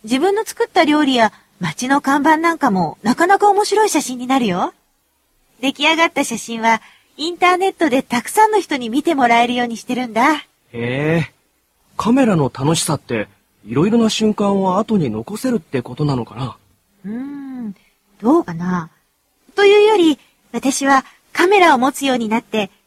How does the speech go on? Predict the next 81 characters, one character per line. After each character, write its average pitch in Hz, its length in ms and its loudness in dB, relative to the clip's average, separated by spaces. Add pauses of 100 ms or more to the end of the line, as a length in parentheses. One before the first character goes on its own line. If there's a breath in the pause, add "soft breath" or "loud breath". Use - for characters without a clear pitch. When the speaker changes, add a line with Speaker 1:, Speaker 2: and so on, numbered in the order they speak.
(260)
Speaker 1:
道 180 80 -6 (180)
端 254 240 0
の 277 80 -2
花 277 240 -2
と 269 100 -4
か、 233 220 -2 (340 soft breath)
雨 285 260 2
上 381 80 2
が 381 100 6
り 339 100 2
の 269 100 0
空 330 240 0
と 294 120 -4
か、 240 240 0 (400 soft breath)
今 254 220 0
ま 330 120 2
で 294 120 0
見 220 120 -2
過 269 100 -4
ご 311 120 2
し - 60 -6
て 349 120 4
い 339 40 2
た 339 120 2
よ 349 140 4
う 320 40 -2
な、 262 220 0 (300)
ち 320 100 -4
ょ - 20 0
っ 302 40 -2
と - 160 0
し - 80 0
た 427 100 2
こ 427 120 0
と 453 80 2
に 415 120 0
も 269 140 2
目 277 160 4
を 339 80 4
向 233 100 0
け 311 160 2
る 339 60 8
よ 370 120 8
う - 20 6
に 349 100 -4
な 294 100 0
っ - 40 -16
た 254 120 -4
の。 208 200 -2 (180)
Speaker 2:
へ 120 540 -4
え、 - 20 -20 (240)
そ 165 120 0
う - 40 2
な 170 80 4
ん 139 60 2
だ。 107 280 -4 (220)
Speaker 1:
う 339 240 -2
ん。 196 100 -12 (600)
カ 320 100 2
メ 330 120 4
ラ 285 120 4
の 240 100 0
お 226 60 -2
か 247 100 -2
げ 233 100 -2
で、 226 160 -2 (440 soft breath)
な 285 140 2
ん 311 40 -2
だ 294 100 2
か 269 140 0
毎 269 240 2
日 339 220 -4
が 277 100 0
楽 302 240 -2
し - 60 -6
く 466 100 -2
な 381 120 0
っ - 20 -2
て 349 100 -4
き - 80 -20
て。 - 220 -4